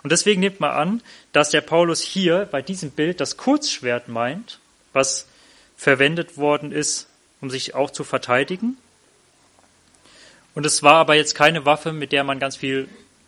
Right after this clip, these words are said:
Schaden angerichtet hat, sondern man musste, es erforderte ganz viel Geschick. Und ich finde, es ist ein schönes Bild für uns. Wir dürfen das Wort Gottes kennenlernen und wir dürfen es lernen,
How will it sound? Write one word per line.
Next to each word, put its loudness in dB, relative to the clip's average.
Schaden 2
angerichtet -14
hat, -6
sondern -6
man -4
musste, -8
es -8
erforderte -4
ganz -2
viel -6
Geschick. -2
Und -6
ich -8
finde, -2
es -6
ist -12
ein -6
schönes -2
Bild -4
für -8
uns. -8
Wir -4
dürfen -4
das -10
Wort -4
Gottes -8
kennenlernen -2
und -8
wir -4
dürfen -6
es -8
lernen, 0